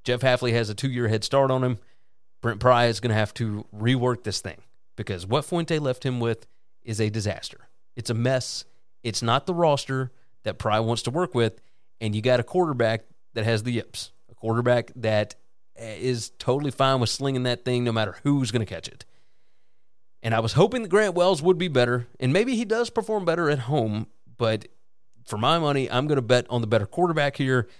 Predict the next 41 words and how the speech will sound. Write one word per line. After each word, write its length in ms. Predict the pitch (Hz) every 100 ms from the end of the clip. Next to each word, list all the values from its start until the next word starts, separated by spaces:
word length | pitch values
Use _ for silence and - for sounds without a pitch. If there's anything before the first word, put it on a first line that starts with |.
| - -
and 140 | 101
that 80 | 110
is 60 |
gonna 180 | 107 117
be 80 | 110
Phil 240 | 107 120
Jurkovec. 500 | 101 101 127 120 117 -
I'm 200 | 107 135
going 180 | 131 123
to 60 | 110
take 260 | 117 101
B 120 | 113
C 420 | 104 - 139 98 - - - -
to 80 | -
cover 220 | 127 110
the 60 |
two 200 | 104 131
and 80 | 110
a 40 | -
half 300 | 131 131 -
here, 300 | 95 85 - - - - -
uh, 240 | 95 95
because 340 | 113 113 107
these 180 | 95 175
two 140 | - 151
teams, 420 | 127 117 110 -
I 60 | 110
mean, 140 | 98
both 200 | 95 113
of 100 | 107
them 160 | 101 98
need, 360 | 101 98 95 - - - - - - - -
<laughs> 180 | 127 -
both 200 | 170 -
of 100 | 185
them 140 | 180
need 180 | 160 151
something 240 | 160 147
good 160 | 143 135
to 60 | 107
happen. 320 | 101 82